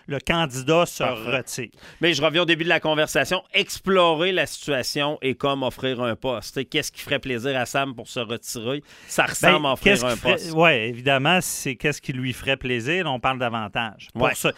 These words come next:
Speaker 1: si c'est dit comme ça, ce qu'on, ce qui lui fait plaisir pour se retirer,
Speaker 2: Mhm.
Speaker 1: peut-être que les éléments de l'infraction pourraient être réunis si, le, le, là, pour bien comprendre, c'est le D G E Q qui s'occupe
Speaker 2: Ouais.
Speaker 1: de ça.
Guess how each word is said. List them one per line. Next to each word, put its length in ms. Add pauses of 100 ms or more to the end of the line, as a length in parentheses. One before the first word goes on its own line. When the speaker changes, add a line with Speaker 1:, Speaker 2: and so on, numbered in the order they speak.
Speaker 1:
si 280
c'est 180
dit 200
comme 200
ça, 280 (720)
ce 120
qu'on, 280
ce 140
qui 140
lui 180
fait 220
plaisir 400
pour 100
se 140
retirer, 800
Speaker 2:
Mhm. 320 (160)
Speaker 1:
peut-être 420
que 80
les 160
éléments 320
de 40
l'infraction 560
pourraient 260
être 120
réunis 400
si, 460 (240)
le, 240
le, 160
là, 460 (120)
pour 140
bien 200
comprendre, 480
c'est 140
le 60
D 200
G 120 (160)
E 20
Q 340
qui 80
s'occupe 360
Speaker 2:
Ouais. 40
Speaker 1:
de 160
ça. 280